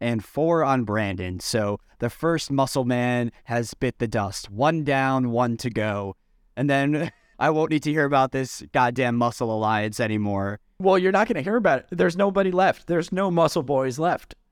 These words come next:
Speaker 2: One does not make an al-, an alliance.
Speaker 1: Well, I guess the alliance never really existed, considering Danny participated in the elimination of Brandon.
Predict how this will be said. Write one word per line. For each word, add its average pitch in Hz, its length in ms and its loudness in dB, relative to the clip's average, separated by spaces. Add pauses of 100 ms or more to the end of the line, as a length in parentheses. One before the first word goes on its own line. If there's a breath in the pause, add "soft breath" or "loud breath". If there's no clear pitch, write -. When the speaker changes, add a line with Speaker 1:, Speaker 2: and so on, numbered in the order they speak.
(160)
Speaker 2:
One 202 360 4
does 190 180 2
not 196 160 2
make 190 200 0
an 185 60 0
al-, 175 300 0
an 180 140 -2
alliance. 175 580 -2 (200)
Speaker 1:
Well, 160 120 4
I 170 60 4
guess 220 160 0
the - 80 -2
alliance 160 380 2
never 139 240 0
really 131 240 2
existed, 113 500 -4
considering 117 460 -2
Danny 113 500 -2 (500)
participated 127 760 0
in 117 100 0
the 113 100 2
elimination 113 540 0
of 95 100 -4
Brandon. 95 460 -6